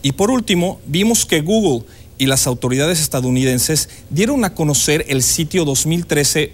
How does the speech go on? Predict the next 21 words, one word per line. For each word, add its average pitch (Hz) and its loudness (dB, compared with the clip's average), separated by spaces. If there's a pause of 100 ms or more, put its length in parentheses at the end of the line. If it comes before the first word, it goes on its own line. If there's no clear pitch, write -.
Boston 147 -2
Explosions 127 -2 (320)
del 135 0
proyecto 151 -2
Person 139 -2
Finder, 139 -2 (320)
que 139 0
Google 220 2
ha 160 -2
utilizado 151 0
en 123 0
otras 170 -2
ocasiones 143 -2
similares 131 0
de 120 -4
crisis, 120 -2 (300)
como 139 0
el 131 2
terremoto 139 0
en 190 2
Haití 156 -2